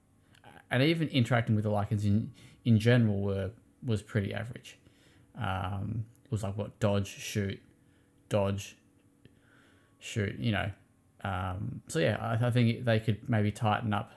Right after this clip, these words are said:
And, and that's maybe not, you know, a director's cut in its, you know, in its classic sort of sense, but, you know, I think there's maybe a lot of things that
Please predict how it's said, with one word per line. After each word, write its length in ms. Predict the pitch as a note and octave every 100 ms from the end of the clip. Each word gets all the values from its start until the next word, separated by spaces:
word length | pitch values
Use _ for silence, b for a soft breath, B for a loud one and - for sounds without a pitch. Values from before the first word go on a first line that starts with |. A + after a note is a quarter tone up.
| - _ _ _ _ _ _ _ _ _ _ -
And, 100 | C3+
and 100 | D#3+
that's 160 | E3+ E3+
maybe 220 | C#3+ A#2+
not, 300 | G#2+ F#2+ - _
you 200 | - G#2 - - -
know, 100 | B2 A#2
a 100 | A2
director's 380 | G#2 G2+ - G#2+
cut 320 | - G2 - - b b b b b b b _ _ _ _ _ - -
in 100 | B2 A2
its, 300 | - - -
you 80 | -
know, 80 | -
in 320 | - A#2+ G#2+
its 340 | A#2 - - - _ _ _ _ _
classic 440 | - A#2 A2 A2 -
sort 200 | A2+ G#2
of 220 | G2+ - _
sense, 380 | - B2 G#2+ -
but, 320 | - G#2 - _
you 100 | A#2+
know, 120 | A#2+ A2 A#2+
I 60 |
think 180 | A2 A2
there's 200 | A2+ G#2
maybe 220 | G#2 G2+
a 60 | G2+
lot 140 | G#2
of 80 | G#2
things 340 | - G2+ G#2 G#2+
that 200 | G#2+